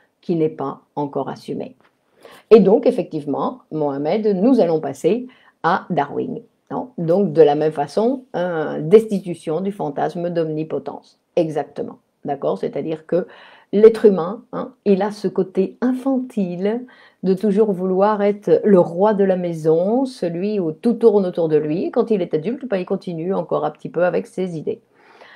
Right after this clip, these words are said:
Donc, et après, il y a Darwin. Donc, il dit que la relation, non, ça c'est intéressant aussi ce qu'il présente en disant que, euh, la, la présomption, non, qui dit que, euh, que, il dit la relation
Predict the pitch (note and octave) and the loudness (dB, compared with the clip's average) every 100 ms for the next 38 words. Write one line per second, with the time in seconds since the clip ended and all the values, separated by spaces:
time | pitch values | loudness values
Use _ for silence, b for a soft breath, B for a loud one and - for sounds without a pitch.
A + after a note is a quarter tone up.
0 | B B - C4 G#3 - - _ F3+ D3 | B B 2 4 4 0 -14 _ 0 2
1 | C3 - C#4 G3+ C#3+ C3+ - - - - | 0 -2 -2 -2 -4 -6 -10 -12 -12 -14
2 | - _ - D#3 D3+ D#3+ G3+ G#3 G3 A3+ | -16 _ -14 -12 -8 -4 -6 2 8 8
3 | G#3 D3 C3+ C#3+ C#3 C#3 - G#3+ F#3 A#3 | 8 6 0 -2 -2 -2 -2 0 0 -2
4 | D#4+ C4 F#3 F3 D#3 D#3 D3 - F#3+ E3+ | -2 -4 -2 -4 -4 -4 -4 -4 -4 -4
5 | D#3 G#3+ G3+ F3 D3 C3 C#3+ C#3+ A3 B3+ | -4 -6 -4 -6 -6 -4 -4 -2 -2 -2
6 | F3 C#3+ D3+ F#3+ F#3+ F3+ F3+ - _ _ | -2 -4 -4 -4 -2 -2 -4 -10 _ _
7 | _ _ _ - B B B B B - | _ _ _ -20 B B B B B 4
8 | E3 D#3 D3+ D3 A#2+ - - - D#3+ - | 6 6 4 0 -2 -4 -2 0 0 4
9 | A#3+ G#3 G3+ G3 - - A#3 G3+ A3 D4+ | 6 8 6 2 -4 0 2 2 0 0
10 | B3+ F3+ D#3 G#3 G3+ F3 D#3+ F#2 B1 - | -4 -6 -4 -4 -2 0 2 2 2 2
11 | - C#3 b b b b _ - F3+ D#3+ | 0 -4 b b b b _ 4 8 8
12 | D3+ - F#3 A3+ E3 D3 D#3 G3+ F#3 F#3+ | 8 2 2 2 2 0 6 6 6 2
13 | - A#3+ C4 G3+ | 0 4 4 2